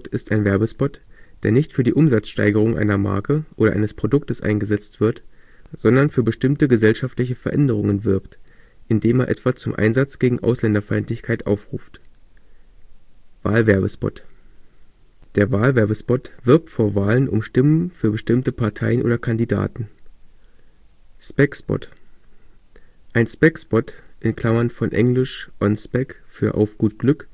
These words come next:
wird nicht für einen realen Werbeeinsatz gemacht.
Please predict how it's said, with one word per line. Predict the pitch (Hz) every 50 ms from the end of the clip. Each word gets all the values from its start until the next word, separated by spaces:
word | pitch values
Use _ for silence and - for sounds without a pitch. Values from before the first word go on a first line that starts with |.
| - - - - - - - - - - - - -
wird | 113 113 -
nicht | 131 151 160 -
für | - - -
einen | 120 123 123
realen | 113 113 113 113 - 123 123 117 110
Werbeeinsatz | 117 117 120 117 - - 95 101 98 101 104 - -
gemacht. | - 117 104 98 - - - - -